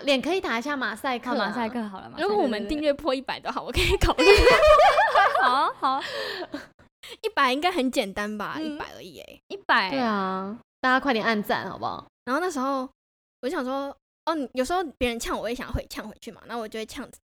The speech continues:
Speaker 3: 我说：“哎，那你怎样怎样？”我忘记了，可能“你这个妹妹头”之类的吧，就是也是开玩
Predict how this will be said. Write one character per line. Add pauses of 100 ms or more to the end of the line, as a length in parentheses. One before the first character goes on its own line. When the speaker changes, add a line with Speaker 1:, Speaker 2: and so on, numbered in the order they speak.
(140)
Speaker 3:
我
说
：“哎，
那
你
怎
样
怎
样？”
我
忘
记
了，
可
能
“你
这
个
妹
妹
头”
之
类
的
吧，
就
是
也
是
开
玩